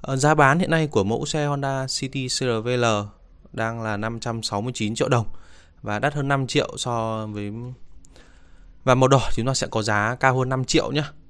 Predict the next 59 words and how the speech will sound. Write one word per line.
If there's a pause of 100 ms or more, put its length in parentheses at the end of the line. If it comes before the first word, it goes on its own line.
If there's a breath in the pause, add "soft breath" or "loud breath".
(1200 soft breath)
Chương
trình
khuyến
mại
hiện
nay (120)
cho
mẫu
xe
Honda
City
ở
từng
khu
vực (160)
và
từng
thời
điểm
sẽ
là
khác
nhau. (380 soft breath)
Ờ,
trong
thời
điểm
tháng
ba
hay
tháng
tư
tới
thì,
ờ, (140)
tại
thị
trường
Bắc
Ninh
thì
hiện
nay
mẫu
xe
này
đang
có
mức
ưu
đãi (200)
tặng
kèm
ba
mươi
triệu
phụ
kiện
và